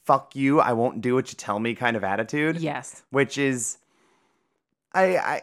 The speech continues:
Speaker 1: I, I, I love and appreciate her spite.
Speaker 2: Mm-hmm.
Speaker 1: Um, but, like, on a deeper level, I am also a person who is heavily motivated by spite.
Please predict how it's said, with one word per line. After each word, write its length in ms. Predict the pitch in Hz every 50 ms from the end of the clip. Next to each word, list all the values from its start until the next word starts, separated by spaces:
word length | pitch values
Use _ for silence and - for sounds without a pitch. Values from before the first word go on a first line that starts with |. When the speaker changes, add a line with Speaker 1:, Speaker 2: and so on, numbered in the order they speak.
| _ -
Speaker 1:
I, 80 | 190 190
I, 320 | - 202 202 180 190 180 - - - 185
I 20 |
love 340 | 165 165 175 208 247 262 262
and 100 | 247 196
appreciate 500 | 160 135 - 160 170 160 - - 151 131
her 120 | 123 135 113
spite. 600 | - - - - - - - - - - - - _ _ - - - -
Speaker 2:
Mm-hmm. 400 | 220 214 214 208 214 208 196 226 220 - _ _ _ _ _ - 151
Speaker 1:
Um, 520 | 151 147 143 143 135 131 127 127 123 113 123
but, 160 | 131 175 170
like, 180 | 175 180 175 -
on 120 | - 208 226
a 60 | 202
deeper 380 | 147 151 190 220 220 233 220
level, 580 | 190 160 151 170 160 160 147 135 131 120 - - _ _ _ _ _ _ _ _ _ _ _ _ _ _ _ _ _ _ _ _ _ _ _ -
I 140 | - 247 302
am 140 | 349 349 311
also 280 | 294 302 311 285 - 180
a 60 | 143
person 360 | 110 143 135 135 - - 127
who 100 | 120 131
is 100 | 135 120
heavily 400 | 104 95 - 123 120 117 123 120
motivated 520 | 117 110 110 113 110 104 95 113 107 104 101
by 140 | 95 98 95
spite. 560 | - - - - 87 85 95 127 135 -